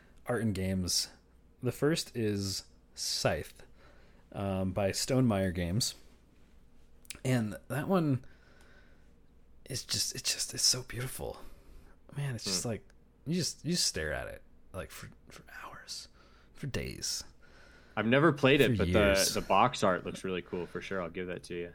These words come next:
Speaker 1: Yeah, I, I mean, there's definitely a lot of depth to the game, um, complexity and stuff. Like, I've never actually finished a game. I've only, <laughs> I've started a few times with people. It's really hard, like, with kids and, like, playing board games. Like,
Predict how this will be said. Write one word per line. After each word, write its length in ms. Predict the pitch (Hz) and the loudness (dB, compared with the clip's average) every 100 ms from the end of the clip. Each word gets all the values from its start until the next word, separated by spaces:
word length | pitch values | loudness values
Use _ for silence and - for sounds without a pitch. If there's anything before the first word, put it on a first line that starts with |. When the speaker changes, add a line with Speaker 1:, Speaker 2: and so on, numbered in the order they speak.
| - | -8
Speaker 1:
Yeah, 240 | 123 107 69 | -2 -2 0
I, 180 | 127 135 | 2 4
I 40 | |
mean, 260 | 147 143 113 | 4 4 2
there's 200 | 139 131 | 2 6
definitely 500 | 151 - 143 135 127 | 6 6 6 8 8
a 100 | 127 | 6
lot 140 | 117 | 6
of 80 | 104 | 4
depth 300 | 92 - - | 2 -2 -4
to 60 | 107 | -2
the 120 | 98 | 0
game, 380 | 104 101 101 101 - - - - | 2 2 0 -2 -8 -18 -18 -8
um, 520 | 110 98 92 87 85 - - - - - | -4 -2 -2 -2 -6 -10 -20 -20 -20 -10
complexity 480 | - 110 98 - 98 | -2 0 0 0 0
and 100 | 92 | 0
stuff. 300 | - 95 - | 0 0 0
Like, 240 | 87 - - - - - - - | -4 -4 -18 -20 -20 -20 -16 0
I've 100 | 113 | 4
never 160 | 120 | 6
actually 240 | 110 - 101 | 6 4 0
finished 380 | - 87 90 98 | -2 -2 -2 -2
a 40 | |
game. 260 | 85 90 87 | -2 -2 -2
I've 120 | 85 | -2
only, 180 | 85 87 - - | -4 -2 0 0
<laughs> 180 | - | 2
I've 140 | 165 - | 4 4
started 320 | - 113 110 | 4 4 4
a 60 | 107 | 2
few 120 | 110 | 2
times 240 | 110 104 | 2 0
with 80 | 98 | 0
people. 320 | 110 101 104 - - - | 0 0 0 -2 -12 -6
It's 180 | 190 - | -2 4
really 160 | 147 | 4
hard, 340 | 110 92 101 87 | 4 2 0 -2
like, 220 | 85 - | -4 -4
with 200 | 104 - | -8 -6
kids 460 | 95 92 92 101 - - | -4 -2 0 -2 -2 -6
and, 240 | 98 95 92 | -6 -4 -6
like, 180 | - 101 | -8 -8
playing 380 | - 107 98 104 - - - - - - - | -4 -2 -2 -4 -6 -20 -20 -20 -20 -20 -2
board 220 | 113 104 | 2 4
games. 420 | 107 107 107 104 | 4 2 4 2
Like, 200 | 104 95 | 2 0